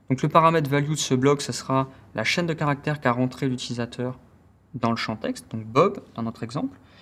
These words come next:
Et on va être capable de stocker cette chaîne de caractères dans la variable d'instance du composant greeter, donc username. Et ensuite, quand on va cliquer sur le submit button, on va dire, ben,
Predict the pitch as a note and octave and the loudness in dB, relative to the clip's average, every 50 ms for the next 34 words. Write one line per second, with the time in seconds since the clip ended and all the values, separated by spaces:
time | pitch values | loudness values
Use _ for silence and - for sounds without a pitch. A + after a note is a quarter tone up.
0 | - - - C3 C3+ C3 C3+ C3 C3 - - - - F#3+ G3+ D#3 C3 - - - | -8 0 2 4 4 6 4 2 2 0 -2 0 0 0 0 0 -2 -4 -2 -2
1 | E3+ D#3+ - F3+ E3+ - C#3+ - - C#3 B2+ A#2+ - A2+ G#2+ G#2+ - - F3+ F#3+ | -2 -2 -2 -4 -6 -6 -6 -4 0 0 0 0 0 -4 -8 -8 -6 -4 -4 -2
2 | D#3 C3 D#3+ F3+ F3+ E3+ C#3+ C#3 C#3 C#3 B2+ B2+ A#2+ A#2 A#2+ - - - G3 A#3 | 0 0 2 4 4 4 4 4 2 0 0 0 -2 -4 -6 -6 -4 -4 -2 -2
3 | B3 - - - - - - C3 C3+ C#3+ - C3+ B2+ C3 C3 E3+ F#3 F3 F3+ F3+ | -2 -4 -8 -14 -18 -12 -8 -6 -4 -2 -2 0 2 2 2 2 0 0 -2 -4
4 | E3+ - C#3 C#3+ D#3 D3+ - C3+ A#2+ - - D#3+ D#3 E3 E3 D3 B2+ B2 B2+ C3 | -4 -2 -4 -4 -4 -6 -6 -8 -6 -4 -4 -4 -2 0 0 0 0 0 -2 -4
5 | C3 - - - _ - - _ _ _ _ _ - - - - - A#3+ - A#3+ | -8 -12 -18 -20 _ -20 -20 _ _ _ _ _ -20 -20 -12 -4 0 2 2 4
6 | - - - A3 C#4 C#4 - - - - - - - - - - _ - - G3+ | 2 2 2 0 0 -2 -4 -12 -20 -20 -20 -20 -20 -20 -20 -20 _ 2 2 4
7 | G3 G3 F#3+ F3+ F3+ F3 F3 - F3+ E3+ - F#3 F3+ F3+ F3 F3+ - - - - | 4 4 4 4 2 2 2 -2 -6 -4 0 0 0 0 -2 -6 -10 -14 -12 -8
8 | - - C3+ B2+ B2+ - - C3 C3+ C3 B2+ B2 A#2 A#2+ A#2 A#2 - D3+ G3 B3 | -2 0 2 2 0 0 0 2 2 2 2 0 -2 -4 -2 0 2 2 2 2
9 | - - - - - - _ _ _ _ _ - C#3 C3+ B2+ B2 A#2+ A#2+ B2 D3 | 0 -2 -8 -20 -20 -20 _ _ _ _ _ -2 0 2 2 2 0 0 0 0
10 | G3 A3+ F#3 C#3 B2 | 2 2 2 2 0